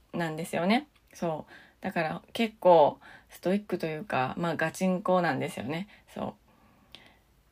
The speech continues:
だから、あの、きっとそのガチンコまではいらんっていう方々もいらっしゃるんだろうなと私は思っていて、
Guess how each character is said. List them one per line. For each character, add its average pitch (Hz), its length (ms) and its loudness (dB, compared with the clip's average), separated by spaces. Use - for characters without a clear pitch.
だ 208 120 -2
か 180 200 -2
ら、 175 500 4
あ 175 340 -8
の、 170 380 -8
き 302 120 -4
っ 302 160 -8
と 175 200 6
そ 175 100 -4
の 165 180 -4
ガ 226 200 2
チ - 280 -6
ン 392 160 -4
コ 480 200 4
ま 339 100 8
で 196 140 6
は 165 120 4
い 160 140 -2
ら 170 160 0
ん 175 60 -4
っ - 20 -8
て - 140 -8
い 170 100 0
う 202 60 0
方 208 240 4
々 196 340 4
も 269 280 8
い 208 60 4
ら 202 120 8
っ - 20 4
し 254 80 0
ゃ 240 60 4
る 208 100 6
ん 160 80 0
だ 156 100 4
ろ 156 140 2
う - 20 -2
な 175 160 6
と - 100 -4
私 170 260 -4
は 170 100 -2
思 160 160 -10
っ - 40 -12
て - 160 -8
い 160 120 -12
て、 208 400 2